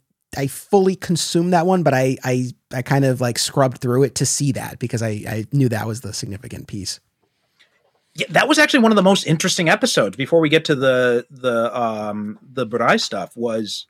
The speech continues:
Speaker 2: was that whole quest aspect of it. And the fact that, um, I think, what's the, the red guy's name? Geki, I think is
Speaker 1: Geki.
Speaker 2: his name. I might be getting that wrong. Yeah.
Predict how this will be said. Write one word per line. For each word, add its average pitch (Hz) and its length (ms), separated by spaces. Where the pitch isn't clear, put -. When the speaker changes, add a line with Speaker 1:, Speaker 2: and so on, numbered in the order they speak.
Speaker 2:
was 160 180
that 175 340
whole 151 340
quest - 400
aspect 107 460
of 104 120
it. 113 80
And 120 80
the 123 60
fact 143 260
that, 127 200
um, 113 600
I - 60
think, 131 180
what's - 120
the, 123 220
the 117 80
red 113 180
guy's 104 240
name? 98 320
Geki, 123 320
I 95 60
think 101 160
is 107 80
Speaker 1:
Geki. 123 160
Speaker 2:
his 107 120
name. 101 160
I 101 60
might 110 160
be 113 60
getting 110 200
that 107 140
wrong. 110 260
Yeah. 113 220